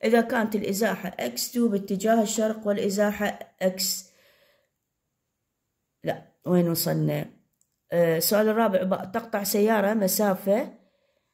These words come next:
آه، مقدارها أربعمية وخمسين كيلومتر من بغداد إلى البصرة بزمن قدره خمسة اتش، وتقطع الطائرة المسافة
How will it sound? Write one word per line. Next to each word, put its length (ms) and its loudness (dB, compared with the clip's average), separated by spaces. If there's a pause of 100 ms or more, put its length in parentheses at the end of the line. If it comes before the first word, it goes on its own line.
(300)
آه، 120 8
مقدارها 560 0
أربعمية 360 0
وخمسين 500 -2
كيلومتر 500 0
من 180 4
بغداد 480 2
إلى 140 4
البصرة 420 0
بزمن 400 0
قدره 440 2
خمسة 500 0
اتش، 160 -6
وتقطع 540 0
الطائرة 680 2
المسافة 600 -2